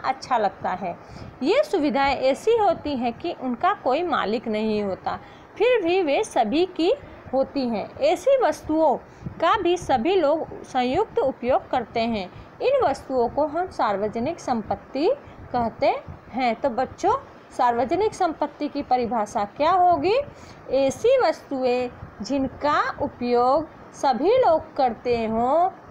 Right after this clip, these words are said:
उसे सार्वजनिक संपत्ति कहते हैं। यहाँ नीचे सार्वजनिक संपत्ति के लिए चित्र दिए गए हैं। ऐसी सार्वजनिक संपत्ति अपने गांव में भी होगी। तो बच्चों, ये आप चित्र में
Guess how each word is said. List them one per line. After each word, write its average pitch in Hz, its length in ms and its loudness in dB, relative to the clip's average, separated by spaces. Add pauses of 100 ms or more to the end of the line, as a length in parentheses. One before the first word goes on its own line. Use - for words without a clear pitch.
(120)
उसे 262 520 0
सार्वजनिक 220 840 -2
संपत्ति 226 800 -4
कहते 220 400 -2 (180)
हैं। 196 260 -6 (440)
यहाँ 302 360 0
नीचे 311 500 0
सार्वजनिक 262 600 -2
संपत्ति 285 680 -4
के 262 180 -2
लिए 240 200 2
चित्र 381 380 -2
दिए 349 300 4
गए 233 280 2
हैं। 269 240 0 (380)
ऐसी 359 340 2
सार्वजनिक 262 600 0
संपत्ति 233 600 -2
अपने 240 420 -2
गांव 208 260 0
में 220 220 -2
भी 294 180 2
होगी। 240 380 0
तो 233 140 -2
बच्चों, 233 360 0
ये 330 160 0
आप 220 200 -2
चित्र 226 300 -6
में 277 160 2